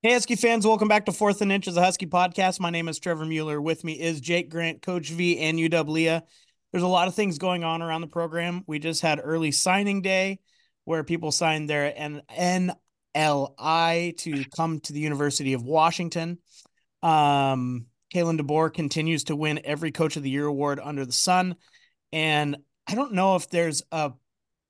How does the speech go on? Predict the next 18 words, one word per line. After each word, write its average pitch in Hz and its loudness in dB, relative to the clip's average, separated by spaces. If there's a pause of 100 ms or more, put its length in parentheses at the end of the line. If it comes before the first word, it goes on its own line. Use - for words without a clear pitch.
(840)
an 175 -2
award 160 0
that 156 2
I'm 147 2
more 147 -2
proud 139 -2
that 131 -6
this 139 0
team 156 -2
has 127 -4
won 131 -4
this 135 -2
year 143 0
than 135 -4
the 131 -4
Joe 131 -2
Moore 127 -4
Award 127 -4